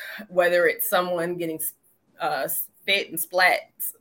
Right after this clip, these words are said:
spit and slapped in the face or whatever happened in that situation, or, um,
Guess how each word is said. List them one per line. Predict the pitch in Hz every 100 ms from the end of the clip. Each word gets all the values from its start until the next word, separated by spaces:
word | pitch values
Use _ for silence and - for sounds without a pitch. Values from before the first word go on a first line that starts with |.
| - 160
spit | _ - - 233 214 -
and | 175
slapped | 170 - 175 190 - -
in | 185
the | 180
face | 180 196 180 170
or | 156
whatever | 175 214 190
happened | 208 190 - 165
in | 160
that | 165 -
situation, | - 180 165 165 160 160 160 _ - - - - - _ -
or, | 190 185 170 147 - 170
um, | 165 151 139 - -